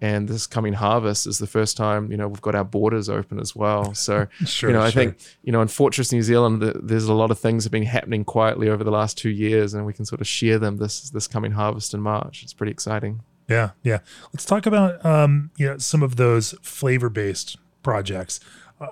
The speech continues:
Speaker 2: you know, certainly over when the, the first time, I mean, if I'm thinking about my first experience with a hop like Nelson, it was probably through Alpine,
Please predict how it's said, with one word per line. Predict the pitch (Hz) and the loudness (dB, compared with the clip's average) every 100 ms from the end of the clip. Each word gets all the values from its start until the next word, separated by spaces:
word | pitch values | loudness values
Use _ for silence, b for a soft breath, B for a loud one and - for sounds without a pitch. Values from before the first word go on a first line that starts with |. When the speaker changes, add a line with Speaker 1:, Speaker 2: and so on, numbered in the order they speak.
| - | -4
Speaker 2:
you | 147 | 0
know, | 127 | 0
certainly | - - 175 156 139 135 | 0 0 2 4 2 2
over | 151 135 123 123 120 | 2 0 2 0 0
when | 143 127 123 | 0 0 0
the, | 147 | -4
the | 151 123 | 0 -2
first | - 160 - | 0 0 0
time, | - 139 139 | 0 0 2
I | 131 | 2
mean, | 131 151 | 2 -2
if | 147 | -2
I'm | 131 123 | -2 2
thinking | 151 135 | 2 4
about | 110 | 2
my | 113 113 117 | 4 2 2
first | - 107 - - | 0 -4 -4 -8
experience | 110 - - 117 107 98 - | -8 -6 -2 -2 0 -2 -2
with | 123 | -2
a | 104 | 0
hop | 120 104 110 | -2 -2 -4
like | 95 | -6
Nelson, | 110 104 104 - 95 - B B B B B | -4 -2 -2 -4 -8 -10 B B B B B
it | 131 | 2
was | 120 113 - | 4 4 0
probably | - 135 120 | 0 0 0
through | 110 117 135 | -2 -4 -2
Alpine, | 110 107 110 98 90 | -2 -2 -4 -4 -8